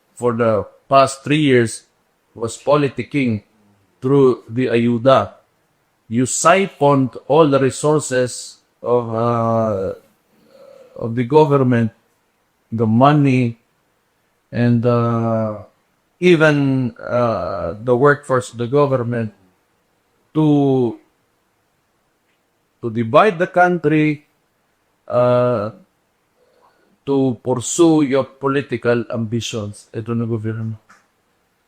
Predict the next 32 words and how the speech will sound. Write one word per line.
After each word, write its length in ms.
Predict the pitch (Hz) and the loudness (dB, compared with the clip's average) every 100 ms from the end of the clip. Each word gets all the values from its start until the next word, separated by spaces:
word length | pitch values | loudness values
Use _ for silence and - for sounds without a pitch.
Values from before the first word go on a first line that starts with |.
| _ _ | _ _
So, 320 | - 214 233 - _ _ _ _ _ _ _ _ _ _ _ - | -6 -2 -2 -4 _ _ _ _ _ _ _ _ _ _ _ -18
I, 440 | - - 165 180 | -12 -6 -4 -2
I 40 | |
suggest, 640 | 165 202 151 143 - - _ - | 0 0 2 2 0 -16 _ -4
sagutin 560 | 135 151 170 180 170 | -2 0 2 4 4
nyo 20 | 165 | 4
na 80 | 156 | 4
lang 160 | 143 | 4
ng 160 | 143 143 | 2 2
diretso 480 | 131 131 127 - 127 | 2 0 -2 0 2
yung 320 | 123 123 110 | 2 0 -2
mga 320 | 95 120 120 | -4 -4 -2
tinatanong, 560 | 123 120 110 120 120 117 - - | -2 -2 0 0 0 -2 -6 -8
yung 160 | 120 113 | -2 0
mga 240 | 113 104 | 0 -2
ta-, 40 | 104 | -2
na 120 | 127 | 2
nasa 240 | 123 - | 2 2
korte, 400 | 110 117 101 107 | -4 -4 -6 -6
no? 160 | 101 98 _ _ _ _ _ _ | -8 -8 _ _ _ _ _ _
Kasi 240 | - 147 123 | -6 -4 -2
itong 240 | 165 160 | 0 0
mga 160 | 160 156 | 0 0
nasa 320 | 151 151 - | 0 -2 -4
taas, 560 | 151 147 156 - - - - _ _ | -2 2 0 -2 -10 -20 -20 _ _
that 240 | - - 170 | -12 -8 -2
you 80 | 180 | -2
can 240 | 196 180 | 0 0
just, 320 | 175 180 - | 0 -2 -4
you 120 | 160 | -4
know, 360 | 151 143 143 131 - - | 0 0 0 -4 -12 -18
uh, 480 | 120 131 135 131 - | -6 -2 0 -2 -6